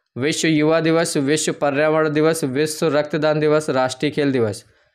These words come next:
तो क्वेश्चन नंबर नाइनटीन का आंसर करिए सभी लोग। प्रत्येक वर्ष पाँच जून को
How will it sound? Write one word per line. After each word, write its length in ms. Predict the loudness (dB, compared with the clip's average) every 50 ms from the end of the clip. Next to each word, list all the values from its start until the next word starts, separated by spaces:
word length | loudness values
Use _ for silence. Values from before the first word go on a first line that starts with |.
| _ _ _ _ _
तो 60 | -10 -6
क्वेश्चन 320 | -4 -4 -4 -2 -2 -2
नंबर 160 | 0 0 0
नाइनटीन 500 | 0 0 0 -2 -2 -2 -2 -2 0 0
का 100 | 0 0
आंसर 260 | 0 0 0 -2 -2
करिए 260 | -2 0 0 0 0 0
सभी 240 | 0 0 0 2
लोग। 360 | 2 2 2 0 -2 -6 -8 _ _ _ _ _ _ _ _ _ _ -20 -20 _ _ _
प्रत्येक 560 | -4 -4 -4 -6 -6 -4 -2 0 0 0 0
वर्ष 340 | 0 2 2 2 0 0 -2
पाँच 520 | -4 -4 -4 -2 -2 0 0 0 0 -2
जून 320 | 0 0 0 0 0 0 0
को 480 | 0 0 0 0 0 -2 -4 -10 _